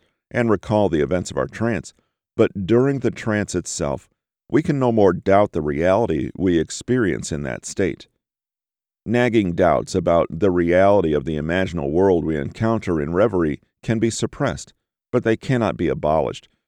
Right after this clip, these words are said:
making reverie an altered state where we voluntarily choose to accept our visions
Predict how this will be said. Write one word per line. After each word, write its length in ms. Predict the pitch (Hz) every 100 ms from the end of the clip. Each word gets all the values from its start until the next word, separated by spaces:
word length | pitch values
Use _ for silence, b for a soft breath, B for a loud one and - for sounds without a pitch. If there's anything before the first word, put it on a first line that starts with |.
| _
making 460 | 98 107 90 85 64
reverie 640 | 67 104 123 92 69 64 _ -
an 200 | 101 104 -
altered 460 | 95 117 - 117 104
state 580 | - - 69 53 - _
where 220 | 87 85
we 160 | 87 82
voluntarily 800 | 67 87 90 76 67 101 117 90
choose 500 | 67 95 76 73 - -
to 140 | 107
accept 400 | 107 - 143 -
our 120 | 76
visions 460 | 58 76 - 62 55